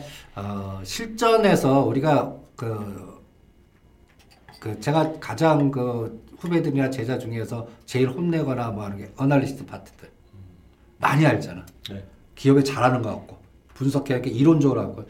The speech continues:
Speaker 1: 그 사람들이 실전에선 제일 많이 깨져요. 왜냐면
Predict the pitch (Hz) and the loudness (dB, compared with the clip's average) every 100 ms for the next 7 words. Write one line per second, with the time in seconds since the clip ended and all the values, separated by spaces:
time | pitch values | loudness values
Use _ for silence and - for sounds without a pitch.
0 | - - - - 151 202 196 180 175 175 | -20 -20 -14 -2 4 6 8 6 2 0
1 | 208 202 180 156 156 139 123 151 151 113 | -2 0 2 2 0 -2 4 6 6 4
2 | - 110 - - - _ - - - - | 0 -8 -12 -18 -20 _ -20 -20 -20 -20
3 | - 131 151 156 170 147 98 | -6 2 4 4 4 4 0